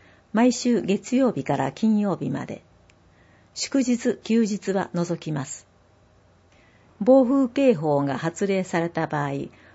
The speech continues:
公民館での健康相談は中止します。変更になる場合がありますので、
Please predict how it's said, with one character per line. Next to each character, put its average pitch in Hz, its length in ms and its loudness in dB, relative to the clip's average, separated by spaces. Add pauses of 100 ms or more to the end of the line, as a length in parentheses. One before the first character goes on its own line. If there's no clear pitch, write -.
(160)
公 269 240 4
民 269 240 8
館 151 240 0
で 143 100 -2
の 143 160 0
健 208 260 0
康 208 220 -2
相 185 300 0
談 127 260 -6
は 135 160 -4
中 202 220 -4
止 170 200 -6
し - 200 -8
ま 131 100 -4
す。 - 220 -18 (1300)
変 262 260 6
更 269 220 4
に 247 100 8
な 240 160 6
る 151 80 0
場 175 160 0
合 180 120 0
が 170 180 -2
あ - 20 0
り 165 140 -4
ま 160 120 -2
す - 140 -12
の 131 100 -2
で、 - 200 -6